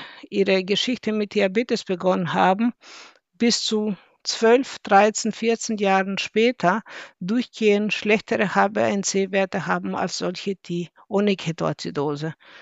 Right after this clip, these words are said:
die Insulintherapie begonnen haben. Also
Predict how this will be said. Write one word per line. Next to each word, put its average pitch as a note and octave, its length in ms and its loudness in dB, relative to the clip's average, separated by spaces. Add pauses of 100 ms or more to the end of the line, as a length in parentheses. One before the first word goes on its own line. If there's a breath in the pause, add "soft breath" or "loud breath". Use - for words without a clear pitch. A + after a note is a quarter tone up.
(340 loud breath)
die F3 80 2
Insulintherapie E3 760 -2
begonnen D#3+ 480 -4
haben. C#3 300 -4
Also F#3 260 0